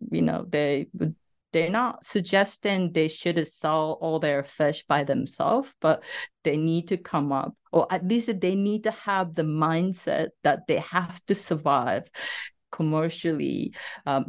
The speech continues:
with neoliberal, uh, mindset, or the, uh, they use a jikosekkinin or the self, um, responsibility as very <laughs> neoliberal term to,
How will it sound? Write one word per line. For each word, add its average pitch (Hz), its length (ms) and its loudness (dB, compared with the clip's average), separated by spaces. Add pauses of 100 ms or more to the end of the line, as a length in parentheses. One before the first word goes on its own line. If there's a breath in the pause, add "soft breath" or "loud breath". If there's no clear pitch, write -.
with 139 480 0
neoliberal, 147 1200 0
uh, 139 160 2
mindset, 143 640 0
or 139 140 4
the, 131 280 -2
uh, 131 220 4 (240)
they 156 240 0
use 175 300 0
a 160 80 0
jikosekkinin 151 1120 0
or 143 100 0
the 147 120 0
self, - 580 -2 (420 loud breath)
um, 143 480 0 (120)
responsibility 151 1160 0
as 139 600 -2 (100)
very 143 280 0
<laughs> 160 80 4
neoliberal 170 800 0
term 147 520 -2
to, 151 560 -2